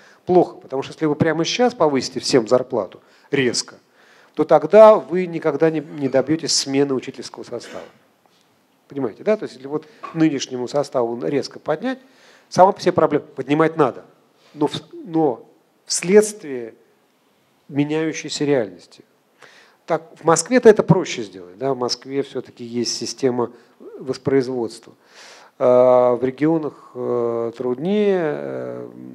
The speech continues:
а в деревнях, вы сами понимаете, да, что это наследуемая должность, потому что это бюджетная. Там, где нет у вас, э, ре-, постоянной регулярной зарплаты, то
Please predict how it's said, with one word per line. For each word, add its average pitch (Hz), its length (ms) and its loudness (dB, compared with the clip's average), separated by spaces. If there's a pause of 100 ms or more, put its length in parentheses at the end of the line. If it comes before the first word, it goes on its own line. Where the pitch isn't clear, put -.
а 123 200 -6
в 120 400 -20
деревнях, 139 480 -6
вы 127 100 -16
сами 120 200 -4
понимаете, 135 500 -4
да, 120 100 -8
что 117 200 -12
это 117 120 -12
наследуемая 120 800 -4
должность, 90 480 -18 (480)
потому - 120 -14
что 127 100 -4
это 120 100 -8
бюджетная. 107 560 -6 (420)
Там, 113 220 -6
где 113 100 -10
нет 120 260 -4
у 117 40 -10
вас, 113 320 -4 (340)
э, 117 400 -4
ре-, 95 200 -12
постоянной 127 520 -2
регулярной 120 480 -2
зарплаты, 151 560 0
то 131 300 -6